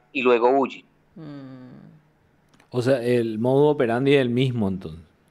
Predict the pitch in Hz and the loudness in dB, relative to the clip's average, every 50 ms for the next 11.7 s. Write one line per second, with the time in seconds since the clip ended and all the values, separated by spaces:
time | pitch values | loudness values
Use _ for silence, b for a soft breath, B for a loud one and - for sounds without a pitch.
0 | _ _ _ _ _ _ _ _ _ _ _ _ _ _ _ _ _ _ _ _ | _ _ _ _ _ _ _ _ _ _ _ _ _ _ _ _ _ _ _ _
1 | _ _ _ _ _ _ _ _ _ _ B B B B B B B - - - | _ _ _ _ _ _ _ _ _ _ B B B B B B B -8 -4 -2
2 | 226 226 - 185 175 165 160 175 190 202 190 190 185 170 139 139 143 147 147 151 | -2 2 2 2 2 4 4 4 4 2 0 0 0 2 2 2 0 0 -2 -2
3 | 151 156 165 165 156 156 147 139 156 165 160 160 160 - - - 147 131 - - | -2 -2 -2 -2 -2 -4 -4 0 2 2 2 2 0 -4 -2 0 0 0 2 2
4 | 131 131 131 127 123 - - 160 160 - 147 135 127 120 - 120 110 107 107 107 | 2 2 2 0 0 2 0 0 2 2 2 2 0 -2 -2 -2 0 0 0 0
5 | 98 - - 113 107 104 101 107 98 - - 170 156 127 - - 110 107 107 104 | -2 -4 -6 -4 -4 -2 -2 -4 -6 -2 0 2 2 2 2 0 -6 -6 -6 -6
6 | - - 143 139 127 113 110 117 117 117 120 131 131 127 127 127 _ - 131 127 | -4 -2 0 0 0 0 2 2 2 2 2 -2 -2 -2 -4 -6 _ 0 2 2
7 | 127 - - - 113 - _ _ - 101 107 120 127 117 107 101 95 107 127 127 | 0 0 -2 -6 -6 -6 _ _ -6 0 2 2 2 2 -2 -6 -4 -4 -2 -2
8 | 120 107 - 113 113 117 123 - 120 107 107 98 - 127 131 131 - - 165 147 | -2 -2 2 2 2 2 2 -2 -2 -2 -2 -2 0 0 0 0 0 0 0 0
9 | 131 139 165 - B B B B B B 143 135 127 - 131 127 127 127 123 139 | 2 0 0 0 B B B B B B 2 2 2 2 2 2 2 2 2 0
10 | 143 143 165 160 147 - - 160 147 147 143 143 - - - 123 113 _ - - | -2 0 0 0 0 2 2 4 4 4 4 2 -2 -4 -10 -12 -12 _ 0 2
11 | 151 151 151 147 135 123 123 - - 123 127 131 143 - | 2 4 4 2 0 -2 -4 -4 -2 0 2 2 0 0